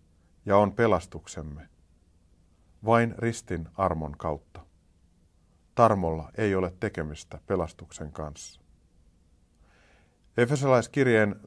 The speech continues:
toisessa luvussa Paavali kirjoittaa jakeesta neljä alkaen näin. Toisen luvun jakeesta neljä alkaen näin. Jumalan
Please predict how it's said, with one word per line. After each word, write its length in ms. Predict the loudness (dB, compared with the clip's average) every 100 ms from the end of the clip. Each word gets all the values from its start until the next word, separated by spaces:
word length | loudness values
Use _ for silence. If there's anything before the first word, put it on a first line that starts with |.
| 0
toisessa 500 | 2 2 -2 -4 0
luvussa 500 | 0 -2 -6 -8 -10 _ 0
Paavali 360 | 2 4 2
kirjoittaa 800 | 0 -2 0 0 -2 -6 -4 -4 -4 _ _ _ -4
jakeesta 480 | -2 0 -2 -2 -2
neljä 360 | 0 2 0
alkaen 480 | -2 -6 -10 -10 -6
näin. 280 | -6 -6 -12 _ _ _ _ _ _ _ _ _ _
Toisen 340 | 0 2 4
luvun 280 | 2 0 0
jakeesta 400 | -2 -2 -4 -4
neljä 320 | 0 0 2 -2
alkaen 420 | -4 -8 -8 -6
näin. 200 | -6 -8 _ _ _ _ _ _ _ _ _ _ _
Jumalan 460 | 4 8 8 6